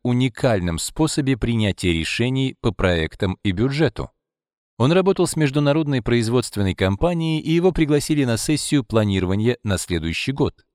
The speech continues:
Она проходила на круизном лайнере.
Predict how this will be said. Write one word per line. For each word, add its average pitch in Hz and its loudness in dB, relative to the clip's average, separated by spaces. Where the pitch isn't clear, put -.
Она 147 4
проходила 151 2
на 123 2
круизном 95 0
лайнере. 95 -2